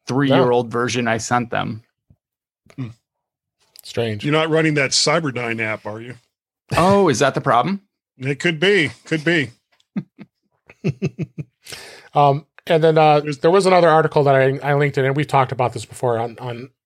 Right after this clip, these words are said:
Speaker 2: on some tips on how to improve your iPhone battery life. Uh, one of the good things ab-, about, and this started actually in I O S twelve, they added this, was, uh, the, the actual, uh, way of being able to look at the battery life, um, right, right in, uh, right on, uh, the phone. So,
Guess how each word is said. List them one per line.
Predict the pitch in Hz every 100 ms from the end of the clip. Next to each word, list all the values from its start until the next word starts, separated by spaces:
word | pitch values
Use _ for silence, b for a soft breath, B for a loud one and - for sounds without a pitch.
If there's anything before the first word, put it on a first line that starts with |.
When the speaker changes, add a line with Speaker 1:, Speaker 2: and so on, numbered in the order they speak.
| _
Speaker 2:
on | 123 113
some | 113 110
tips | - 135 -
on | 117
how | - 143 160
to | 139
improve | 110 - 220 214
your | 131
iPhone | 117 110 117 107
battery | 104 101 98
life. | 98 98 - B B B B -
Uh, | 107 107 110 _ - - -
one | 196 226
of |
the | 202
good | 170 190
things | 156 143
ab-, | 117 139
about, | 139 131 131 131 _ -
and | 143 151
this | 170
started | - 147 143 131
actually | 131 135
in |
I | 127
O | 127
S | 117
twelve, | - 131 135
they | 123
added | 110 107
this, | 104 107 -
was, | 113 104 -
uh, | 110 107 B B B B B -
the, | 135 113 107
the | 104 117
actual, | 117 - 117 110
uh, | 110 107
way | 107 120 123
of | 117
being | 123
able | 123 117
to | 107
look | 135 -
at | 123
the |
battery | 117 113 107
life, | 110 107 104 -
um, | 120 110 104 -
right, | 123 120 117
right | 127 120 117
in, | 147 135 127
uh, | 113 104 104 -
right | 123 123
on, | 131 131 123 113 110 120
uh, | 107 95
the | 110
phone. | 156 170 107 -
So, | - 107 98